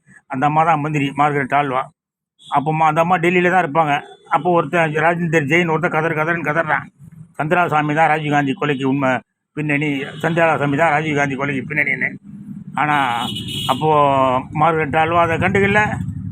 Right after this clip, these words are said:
பா-, பாஜக பாய்ஸ் அதை கண்டுக்கல. <laughs> இவங்கெல்லாம் எல்லைன்னுது கடின உழைப்பு, தளராத அர்ப்பணிப்போடு பேசிக்கிறாங்களாம். உங்களுக்கு உழைப்பும் கிடையாது, அர்ப்பணிப்பும் கிடையாது. ஏதோ ஆக்சிடென்ட்டா பத்து வருஷம் ஆட்சியை பிடிச்சிட்டீங்க, அது இன்னும் அடுத்த ப-, நாலு வருஷம், அஞ்சு வருஷம் நீங்க தான்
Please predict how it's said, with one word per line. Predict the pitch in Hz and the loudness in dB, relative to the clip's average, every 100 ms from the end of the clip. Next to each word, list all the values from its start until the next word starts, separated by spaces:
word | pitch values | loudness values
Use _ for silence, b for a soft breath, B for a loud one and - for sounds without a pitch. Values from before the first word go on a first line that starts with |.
| - - 147 | -10 -6 2
பா-, | 165 | 2
பாஜக | 147 165 160 151 151 | 4 2 2 2 0
பாய்ஸ் | 151 175 170 | 2 0 0
அதை | 156 | 0
கண்டுக்கல. | 147 170 180 185 196 - - _ - | 0 2 2 2 0 -2 -8 _ -10
<laughs> | 208 - 196 - _ _ B B _ | -10 -6 -10 -10 _ _ B B _
இவங்கெல்லாம் | 175 170 170 208 196 170 160 156 | -4 -2 2 4 6 4 0 0
எல்லைன்னுது | 165 185 185 180 226 233 135 127 123 _ _ - | 0 2 2 2 2 2 0 -4 -6 _ _ -4
கடின | 131 160 175 156 | -2 0 2 4
உழைப்பு, | 170 190 147 240 247 - _ _ _ | 4 2 0 -2 -2 -6 _ _ _
தளராத | 147 170 165 156 | -4 0 2 2
அர்ப்பணிப்போடு | 143 139 175 156 120 151 175 | 0 0 0 0 0 0 0
பேசிக்கிறாங்களாம். | 127 151 127 123 107 120 147 _ - - | 0 -2 0 -2 -2 -6 -8 _ -20 -10
உங்களுக்கு | 143 156 156 | -4 -2 2
உழைப்பும் | 165 170 185 | 2 2 0
கிடையாது, | 180 202 | 2 2
அர்ப்பணிப்பும் | 170 160 180 170 | 2 0 -2 0
கிடையாது. | 165 165 151 101 - - - - | 0 2 0 -2 -8 -20 -14 -4
ஏதோ | 147 | 0
ஆக்சிடென்ட்டா | 175 175 180 175 170 190 | 2 2 0 0 2 2
பத்து | 143 165 | 2 0
வருஷம் | 170 160 | 2 2
ஆட்சியை | 170 170 170 | 2 2 0
பிடிச்சிட்டீங்க, | 156 156 160 156 165 165 _ _ _ _ | 0 -2 0 2 0 -2 _ _ _ _
அது | 180 185 | 0 2
இன்னும் | 190 196 | 2 2
அடுத்த | 180 170 190 | 2 2 0
ப-, | 175 180 | 2 4
நாலு | 180 185 | 4 2
வருஷம், | 175 180 | 0 2
அஞ்சு | 165 180 175 | 2 2 2
வருஷம் | 175 185 | 2 2
நீங்க | 175 175 | 2 2
தான் | 170 175 | 2 0